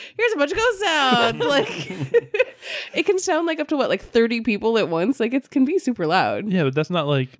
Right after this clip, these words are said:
Speaker 2: why would, why would be, like, someone be drawn to the sound of thirty people when they're looking for one invisible woman?
Speaker 1: <laughs> Well, but I could make the sound of, like, one set of footsteps running away in the opposite direction.
Speaker 2: I just think it's funny 'cause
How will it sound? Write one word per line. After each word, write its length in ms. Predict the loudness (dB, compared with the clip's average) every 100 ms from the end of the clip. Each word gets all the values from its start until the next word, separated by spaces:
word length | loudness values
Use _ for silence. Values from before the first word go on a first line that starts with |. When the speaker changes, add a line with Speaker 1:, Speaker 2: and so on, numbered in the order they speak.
| -6
Speaker 2:
why 180 | -2 0
would, 160 | 0 0
why 160 | 0
would 120 | 0 2
be, 220 | 2 2
like, 140 | 0
someone 240 | 0 0 2
be 100 | 0
drawn 300 | 2 2 2
to 140 | 0
the 100 | -2
sound 180 | 0 0
of 80 | 2
thirty 200 | 0 2
people 220 | -2 0
when 60 | 0
they're 80 | 2
looking 160 | 2
for 100 | 0
one 160 | 2 2
invisible 400 | 4 2 0 0
woman? 320 | 2 2 2 2
Speaker 1:
<laughs> 60 | 2 -2 0 0 2 2 2 0 -8 -20 -8 -2
Well, 100 | 4
but 100 | 4
I 80 |
could 120 | 4 0
make 180 | -2
the 80 | -2
sound 260 | 0 2 2
of, 60 |
like, 200 | 2 -2
one 580 | -2 0 0 2 2 0
set 220 | 0 0
of 80 | 0
footsteps 480 | 0 -2 2 0 0
running 240 | 0 2
away 460 | 2 2 2 0 -2
in 120 | 2
the 80 | 2
opposite 340 | 2 0 -4 2
direction. 560 | 2 2 -2 -2 -2 -4 _ _ -16 -12 -2 0 2
Speaker 2:
I 60 |
just 160 | 0 0
think 140 | 0
it's 100 | 0
funny 260 | 2 2 2
'cause 280 | 0 0